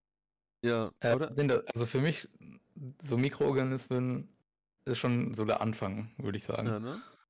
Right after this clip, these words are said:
Speaker 2: Haben
Speaker 1: Weil
Speaker 2: wir ja auch, glaub ich, schon, äh, welche gefunden, oder nicht?
Speaker 1: Echt? Weiß ich nicht.
Speaker 2: Ich glaube schon.
Speaker 1: Wo denn?
Speaker 2: Ich, ich meine, dass wir schon, äh
Speaker 1: Wo denn? Ja, wo denn? Wo sind sie denn? Ah, was?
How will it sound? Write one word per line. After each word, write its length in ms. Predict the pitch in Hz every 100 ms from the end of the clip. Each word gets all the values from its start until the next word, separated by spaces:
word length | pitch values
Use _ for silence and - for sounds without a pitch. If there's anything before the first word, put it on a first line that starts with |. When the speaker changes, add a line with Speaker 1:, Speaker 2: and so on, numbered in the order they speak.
| _ - -
Speaker 2:
Haben 180 | 143 143
Speaker 1:
Weil 20 |
Speaker 2:
wir 60 | 110
ja 80 | 107
auch, 160 | 107
glaub 200 | 104 104
ich, 60 | 113
schon, 340 | 107 107 104 113
äh, 180 | 104 117 -
welche 260 | 127 110 110
gefunden, 440 | 104 131 120 -
oder 100 | 110
nicht? 240 | 107 120 - _ _ _ _ _ _ _ _
Speaker 1:
Echt? 340 | 110 220 - 98
Weiß 240 | 98 98
ich 60 | 98
nicht. 280 | 95 - _ _ _ _ _ _ _ _ _ _ _ _ -
Speaker 2:
Ich 160 | -
glaube 340 | 110 110 131 120
schon. 400 | - 101 98 98 _ _ _ -
Speaker 1:
Wo 80 | 127
denn? 160 | 98
Speaker 2:
Ich, 100 | -
ich 240 | - - 110 -
meine, 140 | 127
dass 200 | 117 120
wir 60 | 107
schon, 380 | - 110 107 113
äh 40 |
Speaker 1:
Wo 140 | 123 220
denn? 220 | 190 120
Ja, 100 | 139
wo 100 | 220
denn? 200 | 233 156
Wo 60 | 175
sind 160 | 254
sie 80 | 233
denn? 260 | 165 117 -
Ah, 120 | 127
was? 260 | 135 -